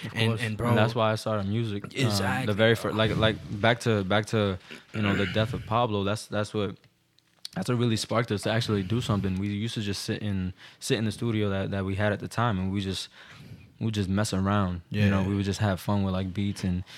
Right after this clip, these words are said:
Speaker 1: you know, think about
Speaker 2: Of
Speaker 1: what we're
Speaker 2: course.
Speaker 1: gonna do and shit. And then, you know, that tragic event happened, and, and I was like, "Nah, I'm seeing all these, all, all, all, all my loved ones hurt, and they're hurting and they're crying, and,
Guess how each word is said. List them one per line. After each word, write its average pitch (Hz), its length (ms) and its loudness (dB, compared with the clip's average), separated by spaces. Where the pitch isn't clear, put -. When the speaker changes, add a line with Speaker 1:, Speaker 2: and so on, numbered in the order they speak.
Speaker 1:
you 104 80 -4
know, 92 180 0
think 104 280 -2
about 95 320 0
Speaker 2:
Of - 160 -14
Speaker 1:
what 107 160 4
we're 110 60 4
Speaker 2:
course. 104 120 0
Speaker 1:
gonna 98 160 0
do 101 140 -2
and 98 120 0
shit. 98 300 -4
And 95 140 0
then, 92 300 -2
you 104 80 -4
know, 95 260 -2
that 104 200 -2
tragic 101 320 0
event 98 320 -2
happened, 104 400 0
and, 90 360 -2
and 101 140 -2
I 95 80 2
was 98 220 0
like, 92 180 0
"Nah, 90 400 -2
I'm 98 100 -4
seeing 101 260 -2
all 95 140 0
these, 95 140 -4
all, 98 240 -2
all, 101 260 -2
all, 101 320 -2
all 104 180 0
my 107 180 4
loved 101 260 0
ones 95 240 -2
hurt, 101 300 -2
and 92 160 -2
they're 90 120 -2
hurting 98 380 -2
and 92 120 -2
they're 90 80 -4
crying, 98 420 0
and, 90 200 -4